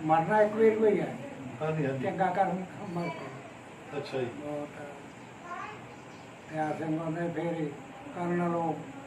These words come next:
Speaker 1: ਜ਼ਖਮੀ ਹੋ ਕੇ ਪਿੱਛੇ ਆ ਗਿਆ। ਫਿਰ ਡੀ ਪੀ ਐਸ ਕਾਦੀਆਂ ਲੱਗਾ।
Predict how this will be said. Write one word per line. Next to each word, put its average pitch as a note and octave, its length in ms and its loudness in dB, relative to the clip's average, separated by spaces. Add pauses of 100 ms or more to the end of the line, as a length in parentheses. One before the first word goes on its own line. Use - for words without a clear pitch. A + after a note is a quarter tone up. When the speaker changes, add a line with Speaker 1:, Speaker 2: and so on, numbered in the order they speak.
(340)
Speaker 1:
ਜ਼ਖਮੀ F3+ 300 0
ਹੋ F3+ 80 2
ਕੇ E3+ 100 0
ਪਿੱਛੇ E3+ 380 -2
ਆ F3+ 140 2
ਗਿਆ। D#3 180 -2 (760)
ਫਿਰ F3+ 180 -2
ਡੀ E3+ 160 0
ਪੀ F3 180 0
ਐਸ E3+ 200 0
ਕਾਦੀਆਂ E3 420 0
ਲੱਗਾ। D#3+ 300 -4